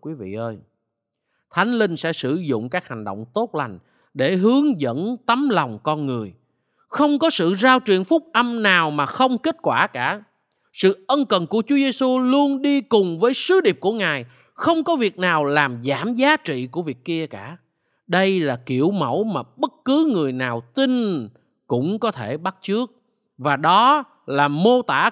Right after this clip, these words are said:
công việc cho khải tượng vương quốc. Cuối cùng, chúng ta lại được nhắc nhở rằng những kẻ ác thông minh không chỉ có những hạn chế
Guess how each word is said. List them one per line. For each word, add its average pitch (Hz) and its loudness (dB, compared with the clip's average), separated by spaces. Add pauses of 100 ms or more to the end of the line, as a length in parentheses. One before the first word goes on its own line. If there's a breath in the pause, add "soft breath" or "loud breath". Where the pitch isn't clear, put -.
công 202 0
việc 131 -4
cho 165 -2
khải 135 -2
tượng 101 -8
vương 131 -6
quốc. 165 -6 (1120)
Cuối 208 4
cùng, 113 -4 (720)
chúng 226 0
ta 170 0
lại 117 -4
được 113 -8
nhắc 175 -6
nhở 120 -4
rằng 104 -8 (320)
những 131 0
kẻ 143 -2
ác 226 0 (120)
thông 196 -2
minh 196 0 (380)
không 214 -2
chỉ 139 -2 (100)
có 220 2
những 139 -4
hạn 113 -8
chế 180 -2